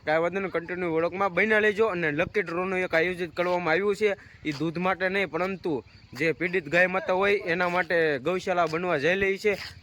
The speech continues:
તો આ તમને, અ, અગાઉના પોસ્ટરમાં પણ જોવા મળ્યું હોય છે,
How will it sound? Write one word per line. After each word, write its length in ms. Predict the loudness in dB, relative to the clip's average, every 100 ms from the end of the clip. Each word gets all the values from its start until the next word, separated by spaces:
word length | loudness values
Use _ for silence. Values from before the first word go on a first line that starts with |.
| -2
તો 100 | 2
આ 540 | 2 2 0 0 -2 -6 -14 -8
તમને, 560 | -4 -2 0 0 0 -2
અ, 400 | -6 -6 -2 -2
અગાઉના 380 | 0 2 2 0
પોસ્ટરમાં 560 | 0 -4 -2 -2 -2
પણ 160 | -2 -4
જોવા 240 | 0 0
મળ્યું 300 | 0 -2 0
હોય 80 | -2
છે, 220 | 0 -2